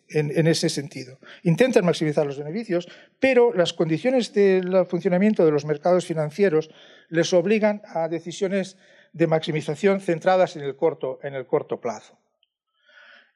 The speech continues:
Y que lo que tenemos que resolver es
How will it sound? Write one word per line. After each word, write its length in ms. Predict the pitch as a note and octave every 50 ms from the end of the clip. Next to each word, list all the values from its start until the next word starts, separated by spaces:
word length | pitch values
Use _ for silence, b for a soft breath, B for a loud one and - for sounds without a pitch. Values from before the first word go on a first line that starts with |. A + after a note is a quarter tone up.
| b _
Y 240 | - G3 G3+ G3 G3
que 460 | - F#3 F3+ E3 E3 D#3+ - _ _ -
lo 340 | - C#3+ D3+ D#3+ E3+ E3 E3
que 120 | E3 E3+
tenemos 360 | D#3+ - E3+ A3+ D4 D4+ A#3
que 100 | - -
resolver 540 | F3+ E3+ D#3 - E3+ E3 G#3 G3+ F#3 F#3 - -
es 500 | F3+ E3 F3+ F3+ - - - - -